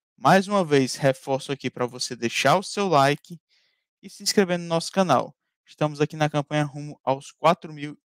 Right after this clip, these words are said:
inscritos aqui no Tática Didática.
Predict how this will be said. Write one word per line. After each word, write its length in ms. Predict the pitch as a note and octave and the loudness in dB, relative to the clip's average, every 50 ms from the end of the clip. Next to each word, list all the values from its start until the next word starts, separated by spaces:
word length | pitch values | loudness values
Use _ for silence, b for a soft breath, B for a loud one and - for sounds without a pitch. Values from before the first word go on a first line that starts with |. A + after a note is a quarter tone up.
| _ - | _ -20
inscritos 720 | F3 E3+ - - - - D3+ D3 C#3+ - D#3 D#3 - - _ _ | -20 -20 -18 -10 -2 2 2 2 2 0 -8 -14 -14 -16 _ _
aqui 500 | - D#3+ E3 - _ - C#3+ D3 D#3 D3+ _ _ _ _ _ _ _ _ _ | 4 4 4 2 _ -16 -14 -14 -14 -16 _ _ _ _ _ _ _ _ _
no 200 | C3+ D#3 F#3 F3+ | 0 0 0 0
Tática 440 | _ - - D#3+ D3 - - - D#3 | _ 6 6 6 6 6 0 -6 -6
Didática. 560 | C#3+ D3+ D3 B2 G2+ - - - - _ _ | -4 0 2 2 2 2 0 -10 -20 _ _